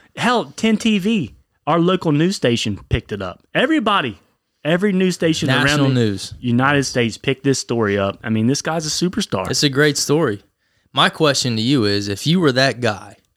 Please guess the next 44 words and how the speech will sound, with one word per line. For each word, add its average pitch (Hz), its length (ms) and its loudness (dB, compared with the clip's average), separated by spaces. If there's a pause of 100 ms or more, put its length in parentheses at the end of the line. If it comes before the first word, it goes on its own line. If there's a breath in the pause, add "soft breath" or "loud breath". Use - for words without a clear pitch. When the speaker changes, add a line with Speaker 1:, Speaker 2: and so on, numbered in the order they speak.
Speaker 2:
after 139 320 -2
you 143 180 -2
landed 123 420 2
that 95 220 -8
thing, 101 280 -6 (520)
and 110 180 -2
you 147 120 6
knew 139 460 4 (580)
you 117 140 -2
were 110 100 -4
gonna 117 200 0
be 120 140 2
okay, 110 480 2
the 104 140 -2
pilot 110 360 0
was 110 140 -8
gonna 107 160 -4
be 107 180 0
okay, 104 600 0 (760 soft breath)
you 120 140 2
were 107 80 2
safe 123 320 2
and 131 100 0
sound, 98 440 -2
on 131 200 2
the 131 80 2
ground, 123 380 2
feet 135 240 0
on 131 140 2
the 123 80 -4
ground, 113 420 -2 (640)
what 139 120 -4
would 160 140 0
you 123 80 -6
go 117 220 4
and 95 120 0
do? 92 220 -6 (140)
Speaker 1:
I'm 143 140 2
hyping 117 380 -2
it, 104 80 -4
I'm 110 160 0
hyping 107 340 0
it 92 100 -4
up. 92 200 -6